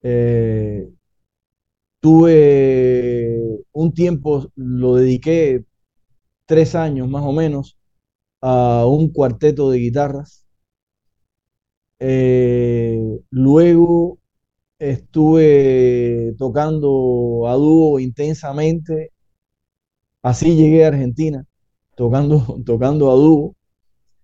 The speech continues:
un dúo de guitarras con un, un excelente, eh, eh, creador, guitarrista, compositor cubano que vive en Barcelona.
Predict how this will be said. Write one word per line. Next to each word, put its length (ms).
un 200
dúo 260
de 80
guitarras 420
con 160
un, 560
un 220
excelente, 1080
eh, 60
eh, 800
creador, 800
guitarrista, 680
compositor 800
cubano 540
que 880
vive 200
en 100
Barcelona. 640